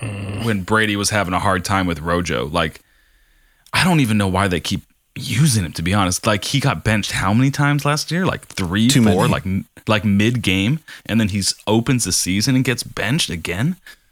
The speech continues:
Speaker 2: Like, it's just the red flags are just everywhere. What that means for Fournette though could be good. I mean,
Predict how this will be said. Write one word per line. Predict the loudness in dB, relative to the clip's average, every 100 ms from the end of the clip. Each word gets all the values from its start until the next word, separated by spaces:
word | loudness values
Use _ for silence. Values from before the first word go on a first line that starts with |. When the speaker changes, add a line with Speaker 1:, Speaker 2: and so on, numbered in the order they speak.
| _ -4
Speaker 2:
Like, | -2 -2 -8 -8
it's | -4 0
just | 0 -2
the | -4
red | -2 0 0 0
flags | -2 0 2 0 -2
are | -6
just | -8 -4 -4 -4 -8 _ _ -20 -8
everywhere. | -4 0 0 0 0 -2 -4 -10 -18 -20 -20 _
What | -2 2
that | 2
means | 2 2
for | 2 -2
Fournette | 0 0 0 0
though | 2 2
could | 0 0
be | 0
good. | 2 2 2
I |
mean, | 2 0